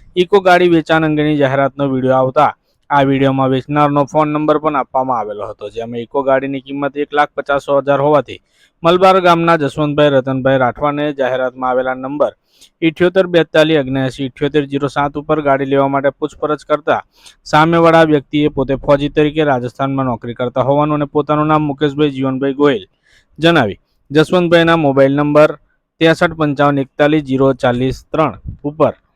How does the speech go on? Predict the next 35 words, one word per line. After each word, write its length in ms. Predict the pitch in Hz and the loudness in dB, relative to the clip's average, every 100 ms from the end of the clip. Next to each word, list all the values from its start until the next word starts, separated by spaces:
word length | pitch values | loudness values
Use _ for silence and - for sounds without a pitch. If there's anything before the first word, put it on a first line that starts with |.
| _ _ | _ _
WhatsApp-માં 580 | 139 156 - 175 175 175 - | 0 2 2 -4 -2 -4 -4
ઇકો 240 | 143 156 | -4 -2
ગાડીના 480 | 139 139 143 147 156 | 2 0 0 -2 -2
કાગળિયા 460 | 147 127 127 135 131 | -2 -2 0 0 -2
મોકલ-, 400 | 120 127 123 117 - | -4 -6 -6 -8 -6
મોકલાવતા 600 | 131 135 147 143 151 151 | -6 0 0 2 2 0
જેમાં 380 | 131 127 131 123 | 0 -4 -4 -2
ગાડી 240 | 127 135 | -2 -2
નંબર 300 | 139 139 139 131 | -4 -2 -4 -4
જીજે 280 | 120 127 | -8 -6
સત્સોલ 600 | 120 127 - - 151 165 - _ _ _ - | -4 -8 -10 -2 2 2 0 _ _ _ -16
સી 200 | - 175 | -10 -4
એચ 240 | 170 170 - | 0 0 -2
અઠ્યાસી 480 | 151 135 143 135 147 | -12 -6 -6 -6 -6
તેત્રીસનું 500 | 143 135 143 165 156 | -8 -8 -10 -6 -4
રજિસ્ટ્રેશન 560 | 123 113 - 123 131 131 | -4 -8 -12 -12 -10 -10
થયેલ 260 | - 113 113 | -8 -8 -4
હોવાનું 400 | 123 131 131 131 | -4 -2 -4 -2
જોતા 320 | 151 107 87 _ _ - _ - | -4 -4 -10 _ _ -20 _ -2
તેઓએ 300 | 170 180 175 | 2 4 2
સામાવાળા 600 | 151 147 151 147 147 143 | 2 2 4 4 4 2
વ્યક્તિને 340 | 123 139 135 127 | -2 -6 -6 -4
ફોન 200 | 139 135 | -4 -2
કરતા 240 | 143 156 | -4 -2
સામાવાળા 600 | 151 165 170 165 160 156 156 | -2 -2 0 2 2 2 0
વ્યક્તિએ 540 | 131 - 160 123 85 _ _ _ _ 147 | -2 -2 -2 -2 -4 _ _ _ _ -6
કે 60 | |
જેઓ 220 | 139 156 156 | 2 2 4
પોતાનું 420 | 156 151 156 151 | 0 0 0 2
નામ 220 | 147 147 | 0 -2
મુકેશભાઈ 480 | 131 147 135 147 143 | -2 -4 -2 -2 -2
જીવનભાઈ 440 | 139 139 135 139 131 | -4 -4 -2 -4 -2
ગોહિલ 200 | 135 143 | -2 -2
જણાવેલ, 420 | 131 127 135 143 131 | -4 -6 -2 -2 -4
જેઓએ 260 | 123 135 | -4 -4